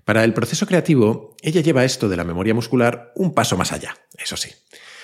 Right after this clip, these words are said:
La usa en el fondo también como metáfora, para hablar de cómo imitar a otros nos puede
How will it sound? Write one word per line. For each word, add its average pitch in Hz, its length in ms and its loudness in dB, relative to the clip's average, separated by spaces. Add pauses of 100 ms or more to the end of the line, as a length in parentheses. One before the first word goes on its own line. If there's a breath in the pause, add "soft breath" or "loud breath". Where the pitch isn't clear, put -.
(160 loud breath)
La 147 100 0
usa 202 200 4
en 180 100 6
el 123 120 4
fondo 147 680 2
también 135 420 2
como 117 380 2
metáfora, 104 760 -2
para 110 260 -4
hablar 151 280 0
de 143 220 0
cómo 185 260 2
imitar 143 360 2
a 120 60 2
otros 110 480 0
nos 87 200 -8
puede 110 340 0